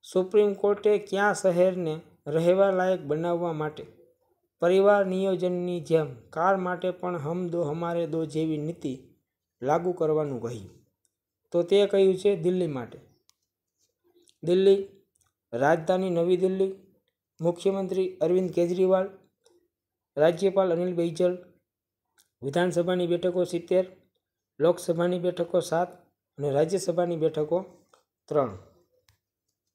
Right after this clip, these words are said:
પ્રશ્ન અઢાર, હાલમાં જ બહરીન ગ્રાન્ડ પ્રિક્સ બે હજાર ઓગણીસ કોણે જીતી?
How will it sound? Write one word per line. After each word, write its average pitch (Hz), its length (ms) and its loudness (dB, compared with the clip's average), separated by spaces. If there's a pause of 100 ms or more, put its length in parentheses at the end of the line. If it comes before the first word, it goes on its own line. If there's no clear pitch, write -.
(720)
પ્રશ્ન 185 380 0
અઢાર, 190 680 0 (440)
હાલમાં 196 480 2
જ - 80 -12
બહરીન 175 580 0
ગ્રાન્ડ 180 320 -4
પ્રિક્સ - 460 -6 (600)
બે 180 180 2
હજાર 180 180 4
ઓગણીસ 170 320 -2
કોણે 170 280 -4
જીતી? 127 320 -16